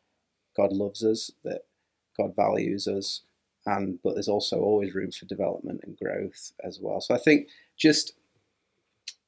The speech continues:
in, in the way, I guess, I, I've led leaders and tried to help people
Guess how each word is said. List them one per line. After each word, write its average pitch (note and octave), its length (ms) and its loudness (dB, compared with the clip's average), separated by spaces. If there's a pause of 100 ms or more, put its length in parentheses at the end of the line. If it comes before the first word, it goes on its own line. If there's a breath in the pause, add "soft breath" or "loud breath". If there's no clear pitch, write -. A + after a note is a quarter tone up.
(1000)
in, A2+ 240 0
in A2+ 100 2
the A2 100 4
way, A2+ 220 6
I A2 80 6
guess, G#2+ 220 0
I, A2+ 340 6
I've G#2 320 2
led G2 260 -4
leaders G2+ 380 -4
and G2 120 -8
tried G#2 380 -2
to - 120 -4
help - 420 -6 (500)
people G2+ 480 -2